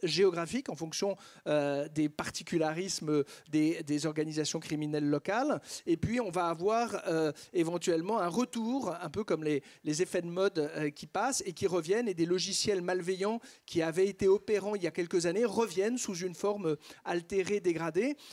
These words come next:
Euh, donc, il n'y a pas tant que ça forcément de, euh, d'innovation de la part des attaquants, tant que ça fonctionne. Euh, Catherine l'évoquait, euh, euh, Catherine, faut le dire, a quand même créé, euh, l'office central chargé de la criminalité liée aux technologies de l'information, c'est-à-dire le, le premier office,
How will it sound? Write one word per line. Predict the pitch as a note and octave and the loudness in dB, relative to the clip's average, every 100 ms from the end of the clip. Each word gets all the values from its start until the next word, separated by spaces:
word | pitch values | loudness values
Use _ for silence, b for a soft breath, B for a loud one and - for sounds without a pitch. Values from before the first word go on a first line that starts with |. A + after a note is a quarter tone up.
| B | B
Euh, | - E3 E3 | -2 0 2
donc, | G#3+ - | -2 -2
il | |
n'y | |
a | A3 | -4
pas | F3+ | -4
tant | - A#3 | -4 -4
que | G#3+ | -2
ça | - A#3 | -2 -4
forcément | G#3 - G3+ G3 G3+ | -4 -2 -2 -2 -2
de, | E3+ D#3 B B | 0 -2 B B
euh, | - D#3 | -2 -2
d'innovation | D#3 F3+ G3 F#3+ F#3+ F#3 G#3+ | -2 -2 0 2 2 0 -4
de | G3 | -2
la | D#3+ | -2
part | F#3 E3 | -2 -2
des | E3 | -2
attaquants, | E3 G3+ A#3 C4+ | 0 -2 -4 -4
tant | C4+ | -4
que | A#3+ | -2
ça | - | -4
fonctionne. | G#3+ G#3 G#3 D3+ A#2 B B - | -4 -4 0 0 -2 B B -4
Euh, | F#3 E3 D#3+ | 0 2 2
Catherine | D#3 E3+ G#3 G#3 | 0 -4 -6 -2
l'évoquait, | E3+ D#3+ E3+ C#4+ A3+ | -2 -2 -2 -2 0
euh, | E3+ D3+ C#3+ B B | 2 2 0 B B
euh, | D#3 D3 | -2 -2
Catherine, | D3+ D3 G#3+ | -2 -6 -8
faut | E3 | -8
le | D#3+ | -6
dire, | C4+ | -6
a | |
quand | F#3+ | -4
même | F3 E3 | -6 -6
créé, | - G3 G3+ E3 | -2 2 2 0
euh, | D3 D3+ | -2 0
l'office | F3 F#3+ A3 | 0 -2 -6
central | - F#3+ F3 G#3 | -6 -6 -6 -6
chargé | F#3 D#3+ D#3 F#3 | -4 -6 -2 0
de | |
la | D#3 | 0
criminalité | - F3 D#3+ D#3+ E3+ F#3 | -4 -4 -2 -2 -2 -4
liée | D#3+ E3+ | 0 0
aux | |
technologies | D#3 D#3+ E3 D#3+ F3+ | 0 -2 0 0 -2
de | E3+ | -4
l'information, | D3+ D#3+ F3 C#4+ | -2 -2 -2 -2
c'est-à-dire | B3 E3 | -2 0
le, | D#3+ | 0
le | C3 - - | -2 -10 -18
premier | - F#3 F#3+ | -4 0 2
office, | F#3 F3+ C#4 C#4 - | 2 0 0 0 -2